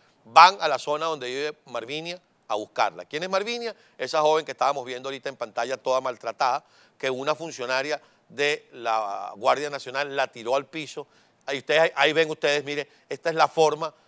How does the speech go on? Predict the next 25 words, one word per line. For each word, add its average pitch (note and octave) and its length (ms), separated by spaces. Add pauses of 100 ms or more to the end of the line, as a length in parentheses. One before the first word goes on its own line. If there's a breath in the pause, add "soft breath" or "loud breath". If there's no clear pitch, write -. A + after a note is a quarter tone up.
(160 soft breath)
como C#3 260
ella D#3+ 260
agredía E3+ 600
a F3+ 40
Marvinia, D3+ 520 (180 soft breath)
que D#3 120
lo C#3+ 100
que C3+ 60
estaba C#3+ 220
haciendo D#3 260
era D3+ 120
protestando D3 600
en A#2+ 80
las A2 100
ya B2+ 140
conocidas C#3 400
protestas C3 480
del C3 60
año B2 180
dos A2+ 80
mil G2 120
catorce. A#2 460 (380 soft breath)
Ella D#3+ 300
fue F#3+ 300 (460)
atendida D#3 720